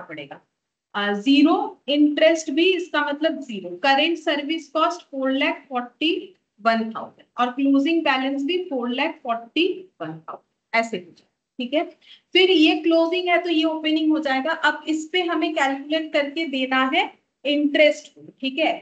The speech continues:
तो इस पे हम लोग को interest calculate करना है। Interest rate कितना बता रखा है, एट परसेंट करके, ये जो discounting factor है यही लगेगा हम लोग का। तो फ़ोर लैख फ़ोर्टी वन पे हम लोग को calculate करके देना है, अ, एट परसेंट। देखो कितना होता है, फ़ोर लैख फ़ोर्टी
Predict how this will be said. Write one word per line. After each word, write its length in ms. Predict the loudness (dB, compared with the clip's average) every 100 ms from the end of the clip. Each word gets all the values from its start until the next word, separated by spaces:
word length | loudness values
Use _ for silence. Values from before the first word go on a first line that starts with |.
| -14 -10
तो 80 | -8
इस 180 | -8 -4
पे 120 | 0
हम 160 | 0 2
लोग 160 | -2 0
को 80 | 0
interest 540 | 0 0 2 0 -2
calculate 460 | -4 -4 -6 -8 -6
करना 180 | -6
है। 140 | -4 0
Interest 460 | 0 2 2 0
rate 180 | -2 -2
कितना 280 | -4 -2 -2
बता 260 | 0 0 0
रखा 320 | -2 -2 -2
है, 180 | 0 -2
एट 400 | 0 2 2 2
परसेंट 400 | -4 -6 -6 -8
करके, 260 | -6 -8 -4
ये 180 | 0 0
जो 120 | 0
discounting 600 | -2 -4 0 0 0 -2 -2
factor 340 | -2 -2 -6 -4
है 60 |
यही 300 | -4 -4 -4 -6
लगेगा 400 | -8 -10 -12 -10
हम 200 | -8 -12
लोग 100 | -14
का। 160 | -20 _ _ -20 -20 0
तो 200 | 4 4 4
फ़ोर 180 | 4 6
लैख 240 | 4 2 0
फ़ोर्टी 320 | -4 -2 -2
वन 260 | 0 -2 -2
पे 160 | -4 -4
हम 180 | -4 -4
लोग 180 | -4 -4
को 120 | -4
calculate 580 | -2 -2 -4 -2 -2 0
करके 300 | -4 -4 -4 -4
देना 340 | -2 -2 -2
है, 160 | -2 -4 -6 _ _ _
अ, 160 | -10 0
एट 280 | 4 4 4
परसेंट। 380 | -2 -4 -10 -8
देखो 240 | -8 -8 -8
कितना 300 | -10 -8 -6
होता 300 | -6 -6 -8
है, 160 | -8 -10
फ़ोर 460 | -6 2 4 6
लैख 340 | 4 4 2 -2
फ़ोर्टी 420 | -4 -4 -2 -2